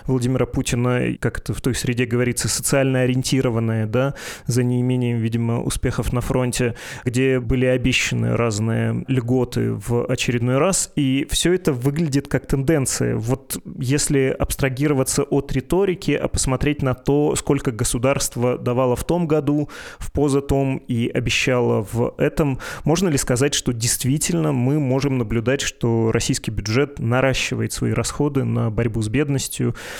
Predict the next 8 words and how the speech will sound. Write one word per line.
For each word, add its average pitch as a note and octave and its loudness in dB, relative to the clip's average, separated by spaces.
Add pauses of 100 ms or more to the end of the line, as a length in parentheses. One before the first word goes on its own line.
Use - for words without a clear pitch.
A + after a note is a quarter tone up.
(120)
наращивает A#2 0
расходы, A#2+ 0
которые A#2 0
нацелены A#2+ 0
на A#2+ 2
увеличение A#2+ 0
доходов C3 0
россиян? A#2+ 0